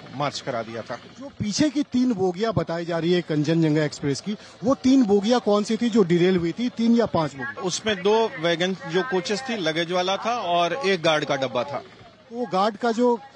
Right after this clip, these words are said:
Speaker 2: कमरा था उसमें guard की क्या स्थिति रही जो उनके?
Speaker 1: आ, उनको भी गंभ-, चोट लगी हुई थी और वो, आ, casualty उनकी भी हो चुकी थी।
Speaker 2: उसके आगे की बोगियां general बोगियां थी या फिर sleeper या फिर एसी बोगियां?
Speaker 1: Sleeper coaches थे।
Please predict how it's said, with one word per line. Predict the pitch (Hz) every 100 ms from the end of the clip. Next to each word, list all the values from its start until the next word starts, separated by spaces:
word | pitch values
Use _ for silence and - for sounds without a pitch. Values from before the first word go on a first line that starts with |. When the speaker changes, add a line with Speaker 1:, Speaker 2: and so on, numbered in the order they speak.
| 170 - - -
Speaker 2:
कमरा | 180 196
था | 202 226
उसमें | 202 - 226
guard | 160 180
की | 170 226
क्या | 202 190
स्थिति | - 180 180
रही | 170 175
जो | 170
उनके? | 165 160 160 - - - - - - - -
Speaker 1:
आ, | 175 175
उनको | - 190 196
भी | 226
गंभ-, | 202 185 185 180
चोट | - 202 196
लगी | 180 170
हुई | 190 202
थी | 220
और | 220 185 180 180 165
वो, | 170 170
आ, | 147 156
casualty | 151 147 143 170 165 160 180
उनकी | 151 156
भी | 151
हो | 139
चुकी | - -
थी। | 120 113 - - - - - - - -
Speaker 2:
उसके | 214 - 262
आगे | 214 220
की | 254
बोगियां | 226 214 208 247
general | 165 180 208 226
बोगियां | 202 202 220
थी | 220 247 254
या | 202
फिर | 190 240 226 - -
sleeper | - 180 190 - 233 220
या | 202
फिर | 190 233 208
एसी | 180 -
बोगियां? | 185 143 - - - - - - - - -
Speaker 1:
Sleeper | - 196 196 180
coaches | 156 139 135
थे। | -